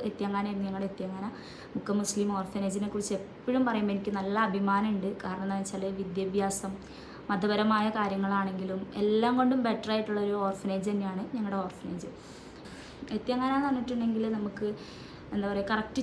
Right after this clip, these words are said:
ചിട്ടയായിട്ടുള്ളൊരു ലൈഫാണ് എത്തിയങ്ങാനയിൽ. നാലര മണിയാകുമ്പോഴത്തേക്ക് നമ്മൾ എണീക്കണം. നിർബന്ധമായിട്ട് നാല്, നാലരയൊക്കെ ആകുമ്പോഴത്തേക്ക് എണീച്ച് തഹജ്ജുദ് നിസ്കാരം കഴിഞ്ഞ്, അതേപോലെ സുബ്ഹ്, സുബ്ഹൊക്കെ കഴിയുമ്പോഴത്തേക്ക് നമുക്കൊരു ചായ കിട്ടും അവിടുന്ന്. നാല് ബിസ്ക്കറ്റ് ആയിരിക്കും നമുക്ക് പിള്ളേർക്ക്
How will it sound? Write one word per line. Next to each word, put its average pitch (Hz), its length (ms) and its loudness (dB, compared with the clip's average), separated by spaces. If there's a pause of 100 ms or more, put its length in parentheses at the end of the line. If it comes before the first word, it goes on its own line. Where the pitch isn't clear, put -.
ചിട്ടയായിട്ടുള്ളൊരു 220 840 2
ലൈഫാണ് 185 440 -2
എത്തിയങ്ങാനയിൽ. 180 520 -4 (480)
നാലര 220 360 6
മണിയാകുമ്പോഴത്തേക്ക് 208 680 2
നമ്മൾ 196 160 0
എണീക്കണം. 175 520 -2 (260)
നിർബന്ധമായിട്ട് 233 520 2
നാല്, 202 260 2 (200)
നാലരയൊക്കെ 196 420 0
ആകുമ്പോഴത്തേക്ക് 190 440 -2
എണീച്ച് 185 320 -4 (120)
തഹജ്ജുദ് 190 380 -2
നിസ്കാരം 196 380 -4
കഴിഞ്ഞ്, 180 280 -2 (440)
അതേപോലെ 196 400 2
സുബ്ഹ്, 190 520 0
സുബ്ഹൊക്കെ 214 440 -2
കഴിയുമ്പോഴത്തേക്ക് 202 580 0
നമുക്കൊരു 196 360 -2
ചായ 190 280 0
കിട്ടും 180 260 0
അവിടുന്ന്. 175 260 -4 (500)
നാല് 226 280 6
ബിസ്ക്കറ്റ് 240 440 2
ആയിരിക്കും 214 220 4
നമുക്ക് 202 220 2
പിള്ളേർക്ക് 190 360 0